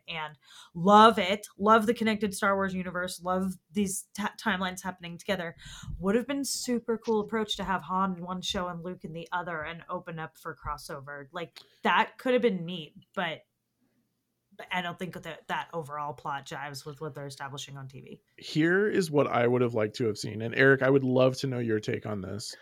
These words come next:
Speaker 2: I
Speaker 1: Yeah, jump
Speaker 2: wanted,
Speaker 1: in.
Speaker 2: s-, I wanted Book of Boba Fett season one to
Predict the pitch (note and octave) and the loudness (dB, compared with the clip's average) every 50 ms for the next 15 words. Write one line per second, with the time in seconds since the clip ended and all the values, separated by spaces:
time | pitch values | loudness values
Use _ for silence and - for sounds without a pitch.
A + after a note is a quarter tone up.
0 | - - _ _ _ - B2 B2+ C#3+ F3+ G3 F3+ E3+ E3 D#3 D#3 D3+ C#3+ C#3 C3+ | -20 -20 _ _ _ 4 6 6 8 6 6 4 4 4 4 4 4 4 4 4
1 | C3 C3 C3+ D3 D3 D3 D3+ D#3 - _ _ _ _ _ _ _ _ _ - - | 4 2 0 -4 -6 -10 -14 -16 -18 _ _ _ _ _ _ _ _ _ -10 -8
2 | - - - - - - - - A#2 A#2+ C#3+ D#3+ E3+ F3+ G3 G3+ G3 F3 C#3+ B2+ | -6 -6 -6 -6 -6 -6 0 4 6 6 8 8 6 6 4 4 4 2 2 2
3 | C3+ C3+ - D#3 C#3 C3 B2+ B2+ A#2+ B2+ B2+ - C3 A2+ A2+ - - - - C3 | 2 2 4 2 2 2 2 2 2 0 -2 0 0 0 0 -2 -4 -6 -2 0
4 | B2+ B2+ B2 D3+ D3 C#3+ C3+ B2+ A#2+ A2 G#2+ A2 A2 - - C3 | 0 0 2 0 0 0 0 -2 -2 -2 -4 -6 -4 -4 -4 -4